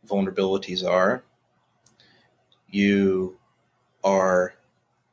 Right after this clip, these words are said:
self-secure enough to be able to reveal those to people. You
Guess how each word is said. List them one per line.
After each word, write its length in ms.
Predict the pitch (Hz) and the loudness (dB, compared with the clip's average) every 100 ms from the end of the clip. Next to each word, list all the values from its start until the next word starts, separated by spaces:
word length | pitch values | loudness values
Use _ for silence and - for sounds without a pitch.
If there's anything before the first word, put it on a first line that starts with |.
| _ _ - | _ _ -2
self-secure 840 | - 131 123 - 104 - 147 123 | 2 2 2 -2 -2 0 2 2
enough 520 | 95 92 90 95 - | 2 2 2 -2 -10
to 120 | - 98 | -10 -6
be 220 | 95 95 | -2 -2
able 200 | 98 92 | -2 -2
to 200 | - 92 | -4 -4
reveal 520 | 85 85 107 113 90 | -6 -4 0 2 0
those 720 | 87 85 85 87 92 - - _ - | -2 -4 -4 -2 0 0 -4 _ -20
to 100 | - | -18
people. 640 | - 92 92 87 92 113 _ _ _ _ _ _ _ _ _ _ _ _ _ | -12 -10 -8 -8 -8 -12 _ _ _ _ _ _ _ _ _ _ _ _ _
You 680 | 101 104 110 110 104 101 | -4 2 4 4 2 -2